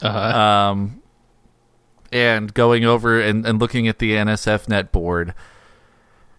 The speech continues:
Speaker 2: That stuff is really interesting to me. I just love those scenes where they're together.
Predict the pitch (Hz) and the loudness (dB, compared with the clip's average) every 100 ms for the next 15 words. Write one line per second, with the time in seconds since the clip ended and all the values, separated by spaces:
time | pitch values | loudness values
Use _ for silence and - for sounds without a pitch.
0 | - 180 - 220 - 175 120 113 127 135 | -4 -2 0 0 0 -2 -2 0 2 4
1 | 139 127 113 107 107 113 - 110 101 101 | 4 4 0 -2 -2 -4 -2 -2 -2 -2
2 | 90 120 156 147 127 135 143 143 120 120 | 0 -2 -2 -4 0 0 2 -2 -2 -6
3 | 120 110 104 101 92 123 131 90 73 | -6 -6 -4 -4 -4 -2 -2 -2 -6